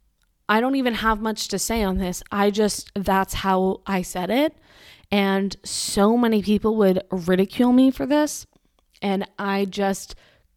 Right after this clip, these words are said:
for, actually for a long time, I couldn't hear the difference. Because you say it so fast. No one says, like, "Crayon." No one says that. Right? <laughs>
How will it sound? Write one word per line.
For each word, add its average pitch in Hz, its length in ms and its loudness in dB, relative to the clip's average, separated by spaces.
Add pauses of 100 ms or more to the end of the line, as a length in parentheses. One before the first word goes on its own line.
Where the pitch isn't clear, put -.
(180)
for, 240 300 2 (200)
actually 339 500 -2
for 320 200 -2
a 277 80 0
long 196 300 -2
time, 214 160 -2
I 208 80 2
couldn't 190 280 -6
hear 180 160 -2
the 175 120 -4
difference. - 640 -12 (520)
Because 233 360 0
you 233 220 0
say 285 320 0
it 339 140 -2
so 214 320 2
fast. - 420 -2
No 214 140 4
one 269 160 4
says, 214 200 -2
like, 185 140 0
"Crayon." 233 840 2 (440)
No 294 240 4
one 269 180 2
says - 300 -10
that. - 280 -14 (760)
Right? 190 520 0
<laughs> - 80 -10